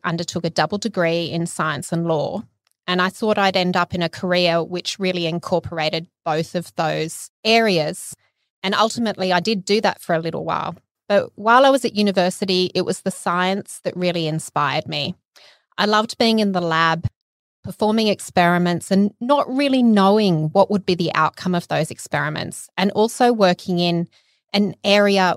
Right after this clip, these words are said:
where there was a bit of unknown. So when I did then go to work in a law firm for a little while, I worked in the area of intellectual property. I actually didn't find that that really satisfied me because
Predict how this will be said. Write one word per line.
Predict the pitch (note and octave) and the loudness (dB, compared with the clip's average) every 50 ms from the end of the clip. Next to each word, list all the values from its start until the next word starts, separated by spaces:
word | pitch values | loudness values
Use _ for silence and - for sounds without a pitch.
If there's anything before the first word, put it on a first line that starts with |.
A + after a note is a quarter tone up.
| - | -4
where | _ G3+ G3 G3+ | _ -2 -2 0
there | F#3+ G3 G3 | 2 2 2
was | F#3+ F#3+ - | 0 0 -2
a | |
bit | F#3 - G3+ | -2 0 2
of | G3 F#3+ G3 | 2 2 2
unknown. | - E3+ F3 F3 E3+ E3 D#3 D#3 C#3+ C#3 C#3+ C#3+ E3+ F3+ - _ _ _ _ _ _ _ _ _ _ _ _ | 0 0 0 0 0 0 -2 -2 -2 -2 -4 -6 -8 -10 -12 _ _ _ _ _ _ _ _ _ _ _ _
So | _ - - A#3+ A#3+ | _ 0 2 4 6
when | A#3+ C4+ B3+ C4 C4+ C4+ B3+ - | 6 6 4 6 4 2 2 2
I | - G#3 | 0 0
did | G#3+ G#3 C4 C#4 C4+ - | 0 0 -2 -4 -2 0
then | - A3+ G#3+ G#3 | 0 0 2 2
go | G#3 F#3+ F3+ F3+ F3+ F3+ | 2 4 4 4 2 0
to | - - F#3 | -2 -2 0
work | F3+ F3 E3+ - - | 0 0 0 0 -2
in | F3+ | -2
a | E3 E3+ | -2 0
law | E3+ F3 F3 F3+ F#3 | 0 2 2 2 0
firm | - - F3+ E3 D#3+ D#3+ E3 E3 E3+ | 0 0 0 2 2 0 0 -2 -4
for | F3+ - G3 | -4 -2 -2
a | E3+ | 0
little | E3 E3+ E3+ E3 | 0 0 0 2
while, | E3+ E3 E3+ G3+ C4+ E4 | 4 6 6 6 4 4
I | C#4+ G3+ | 2 2
worked | F#3 F#3+ - - - | 2 0 0 0 -2
in | F#3 F3 | -4 -2
the | F3 E3+ D#3+ | -2 -4 -6
area | - E3+ E3+ E3+ E3 E3 D#3+ | -4 -4 -4 -4 -4 -4 -4
of | D#3+ D#3+ - - | -4 -6 -8 -4
intellectual | - F#3 F3 - - F3 E3 - - - F3 D#3+ | -2 -2 -2 0 -2 -2 -2 -4 -2 -4 -4 -4
property. | - - G#3 G3+ G#3 G3+ D#3+ D3+ D#3+ G3+ B3 - _ _ _ _ _ _ | 0 0 0 0 2 -2 -2 -2 -2 -4 -6 -10 _ _ _ _ _ _
I | A#3+ A#3+ C4+ | -4 -2 0
actually | C4+ - - - - D4+ C4+ | -2 -2 -4 -4 -4 -4 -2
didn't | C4+ C4+ A#3+ - - | -2 -2 -2 -4 -4
find | - - G#3 G3+ G3 G3 G3 | -2 -2 0 0 0 0 0
that | F#3+ F#3 F#3 | -2 -2 -2
that | F#3 F3 - - - | -2 -4 -4 -6 -6
really | F#3+ F#3+ F3+ F3 | -4 -2 -2 -2
satisfied | E3 - - E3 D3 D3+ D#3+ - - D#3+ C#3 B2+ C3+ - | -4 -2 -2 0 0 0 -4 -4 -4 -2 -2 -2 -4 -6
me | - C3+ D3 F#3 F#3 - _ _ - | -6 -4 -4 -4 -6 -8 _ _ -10
because | F#3 F#3 - - F#3+ F#3+ F#3+ F#3+ F#3 - - | -10 -6 0 2 4 4 4 2 2 -2 -8